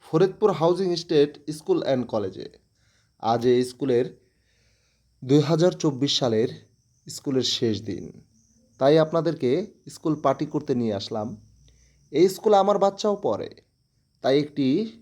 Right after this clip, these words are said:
ভিডিও তৈরি করলাম। দেখুন বন্ধুরা, কেমন লাগে এবং স্কুলটি কেমন। তাদের টিচাররা কত সুন্দর অমায়িক ব্যবহার করে সবার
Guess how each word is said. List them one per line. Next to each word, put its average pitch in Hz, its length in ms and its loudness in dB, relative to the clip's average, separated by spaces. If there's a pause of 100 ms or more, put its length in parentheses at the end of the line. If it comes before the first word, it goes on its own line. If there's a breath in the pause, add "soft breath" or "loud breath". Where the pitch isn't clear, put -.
(180)
ভিডিও 127 340 2
তৈরি 120 260 0
করলাম। 101 360 -8 (720)
দেখুন 160 340 2
বন্ধুরা, 123 380 2 (340)
কেমন 117 280 -4 (120)
লাগে 98 240 -10 (220)
এবং 117 180 -2 (180)
স্কুলটি 160 340 -4
কেমন। 95 360 -4 (680 soft breath)
তাদের 113 300 0
টিচাররা 135 460 0 (260)
কত 120 160 -6 (100)
সুন্দর 135 440 -2 (300)
অমায়িক 131 340 2
ব্যবহার 117 380 0
করে 113 260 -4 (380 soft breath)
সবার 110 380 -2